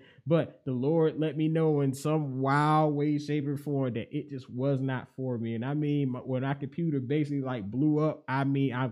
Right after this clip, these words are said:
kid, I kid you not, the same one I'm on now, the same mic, the same camera, all this stuff was just jacking up. And I know that when those things happen, it is not a coincidence, all right? That is the Lord trying to get my attention. And the thing about God is that he'll use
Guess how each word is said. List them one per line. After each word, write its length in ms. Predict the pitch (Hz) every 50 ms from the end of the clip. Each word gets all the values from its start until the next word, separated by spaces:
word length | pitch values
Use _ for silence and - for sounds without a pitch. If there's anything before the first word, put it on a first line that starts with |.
| - _
kid, 240 | - - 160 143 120
I 100 | 123 127
kid 320 | - - - 147 151 135
you 80 | 139 139
not, 200 | 135 113 - -
the 60 | 127
same 300 | - - 135 135 143 147
one 160 | 147 147 143
I'm 120 | 143 143
on 280 | 139 143 147 143 143 139
now, 360 | 139 147 151 143 143 143 139 - - - - _
the 100 | - 120
same 340 | - - 147 151 151 147 143
mic, 220 | 143 143 - -
the 60 | 139
same 320 | 131 - - 139 143 143 139
camera, 400 | 139 - 147 135 131 123 120 - -
all 280 | - 131 143 143 143
this 180 | 139 139 135 139
stuff 180 | 139 135 131
was 120 | 127 127 123
just 260 | 113 117 113 107 101
jacking 580 | 95 - 123 123 127 131 135 135 131 123 131 131
up. 180 | 120 117 -
And 100 | 110 113
I 60 | 123
know 400 | 135 147 151 151 147 147 147 143
that 340 | 131 131 131 135 131 131 - - _ _ _
when 220 | - 135 127 117 110
those 340 | 123 135 151 151 147 147
things 360 | - - 143 143 147 143 143 143
happen, 460 | - 143 143 147 143 143 131 127 -
it 180 | 95 139 147
is 220 | 139 120 95 - -
not 340 | 110 110 120 131 135 135 135
a 40 | 127
coincidence, 760 | - - 135 127 131 127 120 - - 92 - 90 85 90 -
all 100 | 95 92
right? 300 | 95 113 123 123 110 -
That 220 | 120 123 127 131
is 140 | 127 127 123
the 100 | 127 123
Lord 540 | 113 117 123 135 135 135 131 127 123 - -
trying 320 | - - 147 147 147 147
to 40 | 143
get 220 | 135 135 139 - -
my 220 | 135 127 127 127
attention. 420 | 120 - - 147 135 135 123 113
And 300 | 117 117 113 110 107 110 -
the 120 | - 127 113
thing 280 | - - 151 156 147
about 380 | 151 135 131 139 139 - - 127
God 320 | 135 131 127 127 120 110
is 80 | 113 - -
that 180 | 113 104 -
he'll 260 | 127 143 147 151 151
use 420 | 143 139 135 131 131 127 127 -